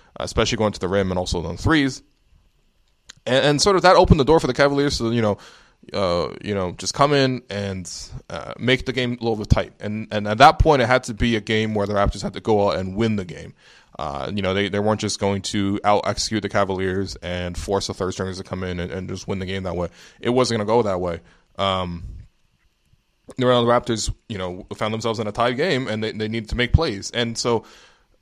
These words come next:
uh, some things interesting with that. I mean, uh, Nick had to make a decision as to which five he was gonna close with. Uh, you know, it was the starting five, except it was Norman Powell over O J Anunoby. And this is sort of becoming a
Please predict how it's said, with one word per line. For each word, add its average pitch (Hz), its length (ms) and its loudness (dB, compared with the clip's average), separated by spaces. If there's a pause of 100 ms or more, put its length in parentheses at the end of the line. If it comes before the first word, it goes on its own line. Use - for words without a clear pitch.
uh, 104 400 -2
some 156 160 -6
things 190 220 2
interesting 175 340 2
with 135 120 4
that. 147 200 8
I 107 80 2
mean, 123 300 0
uh, 98 420 -2
Nick 127 240 0
had 123 260 0
to 127 60 -6
make 117 180 0
a 110 60 0
decision 147 420 2
as 113 180 2
to 104 100 0
which 104 200 0
five 101 240 2
he 101 40 0
was 98 100 -4
gonna 87 160 -6
close 110 400 2
with. 110 240 2 (460)
Uh, - 320 -8 (1400)
you 110 140 -4
know, 110 220 2 (460)
it 127 420 -4
was 135 240 -4
the 160 80 -4
starting 185 280 6
five, 175 360 6
except 120 400 2
it 107 60 2
was 110 160 -2
Norman 110 200 2
Powell 107 200 8
over 104 180 4
O 107 120 4
J 104 100 0
Anunoby. 110 420 2
And 170 120 0
this - 120 0
is - 80 -2
sort 196 140 4
of 143 80 4
becoming 120 440 2
a 104 40 -8